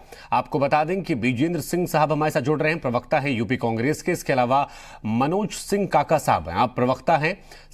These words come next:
समाजवादी पार्टी के। बीजेपी की तरफ से हरीश चंद्र श्रीवास्तव जी हैं, आप यूपी बीजेपी के प्रवक्ता हैं और इसके अलावा हमारे साथ एक और मेहमान जुड़ेंगे, सुरेश बहादुर जी।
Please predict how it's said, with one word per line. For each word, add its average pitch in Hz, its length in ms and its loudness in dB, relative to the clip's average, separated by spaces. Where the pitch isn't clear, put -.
समाजवादी 131 880 0
पार्टी 123 360 0
के। 170 220 -2
बीजेपी 151 460 2
की 202 80 2
तरफ 196 200 2
से 208 200 0
हरीश 156 360 0
चंद्र 170 220 0
श्रीवास्तव 143 480 0
जी 165 200 0
हैं, 202 200 -2
आप 123 320 2
यूपी 123 340 -2
बीजेपी 139 420 0
के 180 220 0
प्रवक्ता 143 380 0
हैं 170 120 0
और 185 140 2
इसके - 260 -4
अलावा 165 300 4
हमारे 151 320 0
साथ 160 240 -2
एक 139 120 -4
और 185 140 0
मेहमान 156 300 0
जुड़ेंगे, 160 280 0
सुरेश 147 420 -2
बहादुर 135 400 0
जी। 185 240 -2